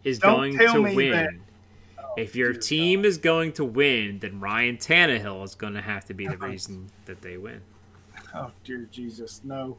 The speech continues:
Speaker 2: it's not gonna be Ryan Tannehill while we win.
Speaker 1: Hashtag facts. It will be.
Speaker 2: It's
Speaker 1: They're not, they're not gonna
Speaker 2: No,
Speaker 1: pull
Speaker 2: it
Speaker 1: him.
Speaker 2: won't.
Speaker 1: They're not gonna
Speaker 2: Okay,
Speaker 1: pull him
Speaker 2: I'll
Speaker 1: halfway.
Speaker 2: say you're, you're gonna go ahead and poke this bear, so let's do this. Let's do this. If we win, it's because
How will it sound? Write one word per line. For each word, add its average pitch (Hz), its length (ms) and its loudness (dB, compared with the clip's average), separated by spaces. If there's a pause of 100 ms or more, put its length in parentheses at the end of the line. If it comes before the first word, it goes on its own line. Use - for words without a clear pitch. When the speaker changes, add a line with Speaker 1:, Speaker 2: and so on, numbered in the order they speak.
(640)
Speaker 2:
it's 139 240 -10
not 143 200 -4
gonna 135 140 -8
be 131 140 -8
Ryan 131 300 -4
Tannehill 127 520 -12
while 120 160 -6
we 120 60 -4
win. 104 160 2
Speaker 1:
Hashtag 104 440 -6
facts. - 560 -18
It 113 100 -8
will 175 260 -4
be. 85 300 -10 (360)
Speaker 2:
It's 147 120 -8
Speaker 1:
They're 165 100 -6
not, 180 240 -2
they're 226 120 0
not 240 160 2
gonna 196 140 6
Speaker 2:
No, 175 160 6
Speaker 1:
pull 220 100 6
Speaker 2:
it 240 120 4
Speaker 1:
him. 185 80 -6
Speaker 2:
won't. 302 360 2 (1120)
Speaker 1:
They're 175 140 2
not 180 120 6
gonna 147 180 2
Speaker 2:
Okay, 175 160 0
Speaker 1:
pull 110 80 -4
him 101 80 -6
Speaker 2:
I'll 165 140 2
Speaker 1:
halfway. 90 420 -12
Speaker 2:
say 196 320 2
you're, 175 380 -2
you're 160 200 -6
gonna 170 240 0
go 180 200 0
ahead 196 360 -2
and 156 240 -8
poke 160 260 -6
this 233 160 -2
bear, 156 540 2
so - 220 -8
let's 151 200 -2
do 180 220 4
this. 131 360 -12 (380)
Let's 170 220 -4
do 320 200 -2
this. 185 360 0 (680)
If 156 200 -8
we 185 160 4
win, 220 280 2
it's 170 160 -2
because 160 520 -4